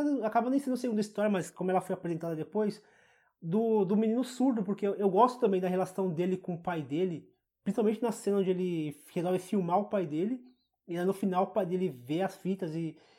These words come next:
e meio que se emociona, e ele, e é pela primeira vez ele, ele fica quieto, assim, ele, ele sente que, que o pai dele gosta dele, porque eu, eu tenho a impressão de que ele tem algum tipo de, de, sei lá, hiperatividade ou algo do tipo,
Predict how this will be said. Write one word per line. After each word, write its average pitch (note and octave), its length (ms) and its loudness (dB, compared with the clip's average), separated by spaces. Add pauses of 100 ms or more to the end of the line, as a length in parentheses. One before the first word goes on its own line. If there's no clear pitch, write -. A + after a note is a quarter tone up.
(200)
e D3 60 -8
meio E3 140 -4
que - 60 -16
se - 100 -6
emociona, F#3+ 680 0
e D3 80 -4
ele, F3 200 -4 (680)
e D#3 80 -4
é F3+ 60 -2
pela G#3+ 220 2
primeira G#3+ 280 6
vez G3+ 180 4
ele, G#3 220 0
ele F3 360 -6
fica A#3 220 0
quieto, G#3 420 2
assim, F3 240 -8
ele, F3 360 -6
ele F3 200 -4
sente A#3+ 520 2
que, D#3 460 -4 (580)
que F#3 60 -2
o D#3 40 -2
pai G#3 200 6
dele G3+ 200 2
gosta F#3+ 380 4
dele, D#3+ 140 -6
porque A3 200 -2 (540)
eu, A#3+ 200 6
eu C#4 180 6
tenho C#4+ 140 6
a - 20 8
impressão B3 220 0
de A#3+ 60 -4
que B3+ 100 -4
ele G#3+ 100 -2
tem A3 160 -2
algum G#3+ 260 0
tipo - 300 -4
de, D#3 500 -2 (580)
de, C3+ 480 -6
sei E3 120 -6
lá, D3+ 300 -4
hiperatividade E3+ 1000 0
ou D3 80 -4
algo D#3 140 -4
do D#3 80 -6
tipo, F#3 520 -8